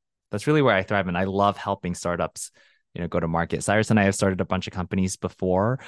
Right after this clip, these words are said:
Uh, we've consulted other companies on go to market strategies. So I, I, that's really where I come to life. And it really, you know, I love the question about whether or not that's relevant in the Web three market. I always say everything's relevant because, uh,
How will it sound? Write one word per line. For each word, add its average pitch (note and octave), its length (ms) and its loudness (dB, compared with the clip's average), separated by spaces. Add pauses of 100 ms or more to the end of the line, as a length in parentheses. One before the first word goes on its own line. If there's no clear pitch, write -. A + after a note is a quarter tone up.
(260)
Uh, E2+ 260 -6
we've G2 180 0
consulted G2+ 440 2
other G#2+ 180 2
companies A2+ 640 0
on G#2+ 100 0
go A2 160 0
to A2 80 2
market G#2+ 300 2
strategies. A2 640 0 (300)
So F#2 360 4
I, F2 200 -4 (100)
I, F2+ 320 -6
that's G#2 240 2
really G#2 180 4
where F2+ 320 2
I E2 380 -4 (160)
come F2+ 180 -2
to G2+ 80 0
life. F2+ 240 2
And A2 80 4
it B2 160 6
really, F#3 400 8 (340)
you C#3 100 4
know, B2+ 280 4
I B2 280 2
love D3 200 6
the G3+ 80 2
question B2 720 -2
about G2+ 340 2
whether A2 240 6
or - 20 6
not G#2 160 6
that's G2+ 160 -2
relevant G2+ 300 0
in G2 80 -4
the G2+ 80 -4
Web F#2+ 220 0
three G2 100 0
market. F#2 340 0
I G2 120 4
always C3+ 180 4
say G2+ 100 2
everything's G#2 460 0
relevant C3+ 460 2
because, F#2+ 560 0 (360)
uh, - 180 -4